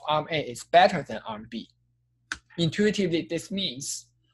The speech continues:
a bandit algorithm should never favor a worse arm at any round. So two examples here. First is the perfect strategy is actually fair. So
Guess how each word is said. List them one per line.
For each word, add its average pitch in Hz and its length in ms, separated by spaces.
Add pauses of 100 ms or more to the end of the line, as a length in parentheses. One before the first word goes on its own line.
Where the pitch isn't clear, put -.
(220)
a 139 80
bandit 208 420
algorithm 151 560
should 131 240
never 156 420
favor 143 600
a 131 80
worse 165 400
arm 135 320
at 123 240
any 156 240
round. - 460 (1800)
So 190 160
two - 160
examples 196 680
here. 113 240 (720)
First 240 420
is 139 460 (260)
the 139 220
perfect - 480
strategy 135 680
is 127 180
actually 135 340
fair. 120 400 (960)
So 151 320